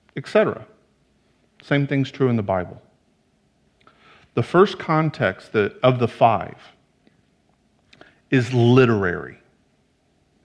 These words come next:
Now, some of you hear that and you're like, "Oh no, I didn't want to go back to school." Don't make it more complicated than what it is. The Bible reflects different styles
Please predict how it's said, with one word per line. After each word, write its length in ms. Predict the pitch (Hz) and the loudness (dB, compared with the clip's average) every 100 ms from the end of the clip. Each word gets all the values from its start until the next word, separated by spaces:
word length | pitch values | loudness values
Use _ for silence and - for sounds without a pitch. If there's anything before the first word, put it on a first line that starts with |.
| _ _ - | _ _ -20
Now, 60 | |
some 200 | 101 117 | -8 -2
of 60 | 117 | -2
you 120 | 107 | -2
hear 180 | 107 104 | -4 -4
that 160 | 104 | -4
and 100 | 101 | -6
you're 140 | 98 92 | -10 -12
like, 160 | 80 - | -14 -8
"Oh 140 | 107 | -8
no, 220 | 95 76 - _ _ _ _ _ _ _ _ _ | -8 -12 -20 _ _ _ _ _ _ _ _ _
I 120 | 120 135 | -4 0
didn't 160 | 160 | 0
want 120 | 123 | 0
to 40 | 120 | -2
go 100 | 110 | 0
back 220 | 107 101 | 0 -2
to 80 | 101 | -10
school." 400 | - 92 - _ _ _ _ _ _ _ _ _ _ _ _ _ _ _ _ _ _ _ _ _ - 113 | -14 -14 -16 _ _ _ _ _ _ _ _ _ _ _ _ _ _ _ _ _ _ _ _ _ -18 -2
Don't 220 | 147 160 | 0 2
make 180 | 147 127 | 2 0
it 80 | 139 | 0
more 180 | 117 117 | 0 -2
complicated 760 | - 107 113 104 110 101 95 | -4 -6 -6 -8 -6 -6 -6
than 160 | 101 95 | -10 -8
what 160 | 95 | -8
it 120 | 92 | -8
is. 280 | 92 95 - _ _ _ _ _ _ _ _ _ _ | -12 -18 -20 _ _ _ _ _ _ _ _ _ _
The 120 | - 107 | -4 0
Bible 800 | 117 120 147 147 160 165 160 - | 4 4 4 4 2 0 -4 -6
reflects 920 | - 117 - 123 107 92 - - - _ _ _ _ 123 | -2 -2 -2 0 0 0 -8 -20 -20 _ _ _ _ -4
different 600 | 120 127 - 135 131 - _ _ | 0 2 0 -2 -2 -4 _ _
styles 1000 | - - 117 107 101 98 95 95 - | -20 -2 2 2 2 -2 -6 -8 -14